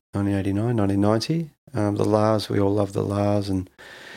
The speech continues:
the Smiths are all massive fans of the Smiths, which is,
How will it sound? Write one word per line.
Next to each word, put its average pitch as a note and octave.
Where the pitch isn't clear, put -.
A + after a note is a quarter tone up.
the A2+
Smiths B2
are A#2+
all A#2
massive A2
fans G#2+
of F#2+
the F2
Smiths, -
which -
is, G#2